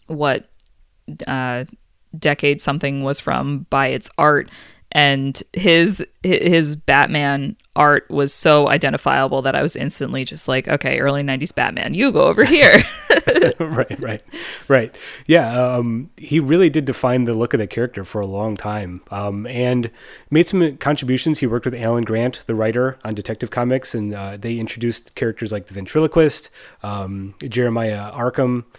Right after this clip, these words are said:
Speaker 2: They also, he was also the first guy to draw Tim Drake as Robin, so that's kind of important 'cause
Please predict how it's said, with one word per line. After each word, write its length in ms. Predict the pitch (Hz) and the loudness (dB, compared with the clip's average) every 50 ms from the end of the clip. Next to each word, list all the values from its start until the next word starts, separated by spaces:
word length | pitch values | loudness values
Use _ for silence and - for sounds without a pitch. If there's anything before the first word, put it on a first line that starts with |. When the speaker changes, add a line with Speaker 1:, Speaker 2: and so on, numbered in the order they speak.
| - - - _ _ | -20 -20 -20 _ _
Speaker 2:
They 100 | - 120 | -4 -2
also, 600 | 117 120 123 - - 147 135 131 135 131 131 143 | 0 0 0 2 2 4 4 4 4 4 2 0
he 120 | 147 - 156 | 0 0 2
was 100 | 156 160 | 2 2
also 200 | 160 151 - 156 | 0 0 0 -4
the 80 | 151 | -2
first 220 | - - 156 - - | 0 -2 -2 -2 -2
guy 120 | 151 147 | -2 -2
to 100 | 143 139 | -2 -2
draw 220 | 127 123 139 131 131 | -2 -2 0 -2 -2
Tim 220 | 127 - 156 151 135 | 0 2 2 2 2
Drake 260 | 117 135 143 143 - | 2 2 0 2 0
as 100 | 143 113 | -2 -2
Robin, 440 | 120 143 180 180 113 87 80 80 - | 0 -2 -2 -2 -4 -8 -12 -14 -16
so 120 | - - 110 | -8 -6 -6
that's 140 | 107 - - | -6 -6 -6
kind 180 | - 117 110 | -6 -4 -4
of 40 | 107 | -4
important 340 | 104 - 117 117 123 139 127 | -4 -4 -4 -4 -4 -6 -6
'cause 220 | - 117 98 101 | -6 -8 -8 -10